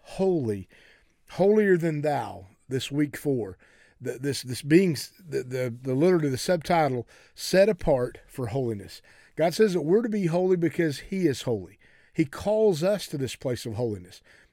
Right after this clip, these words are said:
We've talked about this. I've preached this message about what's your definition of holiness. I'm telling you today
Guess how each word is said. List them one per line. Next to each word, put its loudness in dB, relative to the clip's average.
We've -6
talked 0
about -2
this. 2
I've -6
preached -2
this -8
message -4
about -4
what's -2
your 0
definition -2
of -8
holiness. -4
I'm -10
telling 0
you 6
today 2